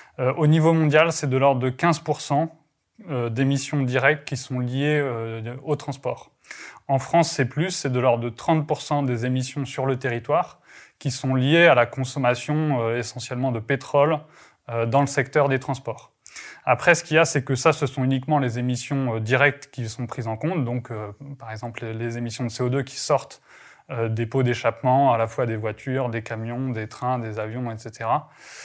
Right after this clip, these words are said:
Euh, mais ça prend pas en compte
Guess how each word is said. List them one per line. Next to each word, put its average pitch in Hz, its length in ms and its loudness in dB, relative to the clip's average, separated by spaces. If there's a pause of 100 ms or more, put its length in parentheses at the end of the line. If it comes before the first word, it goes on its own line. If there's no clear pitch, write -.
(340)
Euh, 127 540 6 (580)
mais 147 240 6
ça 151 160 4
prend 139 220 2
pas 175 160 8
en 139 220 6
compte 170 480 -2